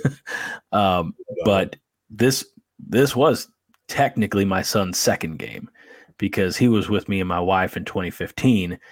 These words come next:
Speaker 1: uh, when Nebraska played in Champaign, but he was still in the womb. Uh,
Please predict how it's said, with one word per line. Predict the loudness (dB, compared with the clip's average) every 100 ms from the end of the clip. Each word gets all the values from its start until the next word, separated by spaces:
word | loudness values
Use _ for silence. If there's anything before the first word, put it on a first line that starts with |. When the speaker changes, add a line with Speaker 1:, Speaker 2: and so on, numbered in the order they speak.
| -20 _ -8
Speaker 1:
uh, | -2 -2
when | 0 -2
Nebraska | -2 -2 -2 -2 -6
played | -4 -2 -2
in | -4
Champaign, | -4 -4 -2 -2 -2 -4 -4
but | -2
he | 0
was | 0 0 -2 -4 -6
still | -4 -4
in | -4
the | -4
womb. | 0 -2 -2 -8 -10 -12 _ -20 -20 -20 -20 -6
Uh, | -2 -2 -4